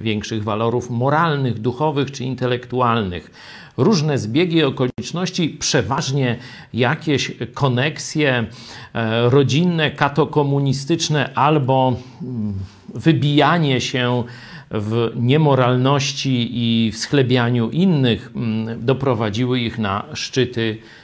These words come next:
władzy. Ale nie zawsze tak było i mam nadzieję, nie zawsze tak w Polsce będzie. Zaintrygował mnie Psalm pięćdziesiąty pierwszy. On mówi o grzechu króla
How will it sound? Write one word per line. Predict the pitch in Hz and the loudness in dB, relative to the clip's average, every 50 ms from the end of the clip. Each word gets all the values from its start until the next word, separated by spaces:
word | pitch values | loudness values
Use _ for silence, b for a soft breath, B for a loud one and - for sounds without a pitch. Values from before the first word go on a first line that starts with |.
| B B B | B B B
władzy. | 107 107 120 127 123 113 101 87 78 73 71 - - - | -6 0 2 2 4 2 2 -2 -6 -8 -10 -12 -12 -6
Ale | - 156 233 254 | -4 -4 -4 0
nie | 262 226 196 190 180 | 4 4 6 6 6
zawsze | 143 139 160 147 147 151 - - - 165 170 170 | 4 2 2 0 0 0 -2 -2 -2 -2 -2 -2
tak | 165 165 156 147 139 | -4 -4 -2 -2 0
było | 139 151 160 185 220 | 2 4 4 4 4
i | 233 226 | 4 2
mam | 196 165 160 190 196 | 2 0 0 -2 -2
nadzieję, | 190 190 151 131 165 185 196 190 | -4 -4 -4 -2 -2 -2 0 0
nie | 180 160 160 156 | 2 2 2 2
zawsze | 120 123 151 151 147 - - 196 185 | 2 2 0 0 0 0 -2 -2 -2
tak | - 156 156 - | -2 -4 -6 -6
w | - | -10
Polsce | - - 175 165 - - - 185 156 | -6 -4 -4 -4 -4 -6 -6 -8 -4
będzie. | 139 127 95 82 80 76 78 73 - - - B B B B B B B | -2 -2 -2 -2 -6 -8 -10 -12 -14 -16 -20 B B B B B B B
Zaintrygował | 104 151 160 160 160 156 160 156 233 262 - 320 262 | 4 4 4 4 2 0 2 2 2 0 0 0 2
mnie | 226 190 180 165 | 4 4 4 4
Psalm | 170 - - - 208 202 202 185 | 0 -2 0 2 2 4 2 0
pięćdziesiąty | - 180 170 156 143 151 151 - 160 160 151 - 151 135 | 0 0 0 0 0 0 0 -2 -2 -2 -2 -2 -2 -2
pierwszy. | 135 135 120 104 90 85 - - - | 0 0 0 0 0 -4 -10 -6 -2
On | 98 190 302 | -2 -2 -2
mówi | 294 294 311 240 226 226 | -2 -4 0 2 4 4
o | 208 180 | 4 4
grzechu | 156 123 113 156 202 190 196 202 202 - | 4 2 2 2 2 2 2 0 -2 -2
króla | - - 151 175 185 156 123 95 87 78 | 0 0 4 4 6 6 4 2 0 -2